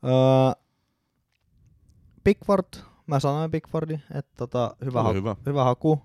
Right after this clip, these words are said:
Speaker 1: Et sit pilkun päästi. Mut muuten niin, niin Everton on ollut paha Chelsealla. Öö,
Speaker 2: On ollut jotenkin, joo.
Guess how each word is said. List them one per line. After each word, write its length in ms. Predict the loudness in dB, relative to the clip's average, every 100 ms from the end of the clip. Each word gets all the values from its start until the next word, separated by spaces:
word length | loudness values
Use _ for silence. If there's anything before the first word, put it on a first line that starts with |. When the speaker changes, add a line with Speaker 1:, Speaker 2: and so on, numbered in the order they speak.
| _ _ _ _ _ -8
Speaker 1:
Et 160 | -6
sit 160 | -4 -4 0
pilkun 360 | 4 4 4
päästi. 380 | 4 4 2 -4 -8 _ _ _
Mut 220 | -12 -12 -10
muuten 340 | -6 -4 -4
niin, 160 | -4 -4
niin 140 | -6 -8 _ _
Everton 460 | 0 2 2 -2 0
on 60 | 4
ollut 300 | 4 2 2
paha 200 | 0 0
Chelsealla. 480 | -2 -4 -6 -12 -14 _ _ _ _ _ _ _ -6
Öö, 500 | -2 2 2 0 -4 -16 -20 _ -12
Speaker 2:
On 160 | -6 -4
ollut 220 | -2 -4
jotenkin, 280 | -6 -10 -12
joo. 140 | -12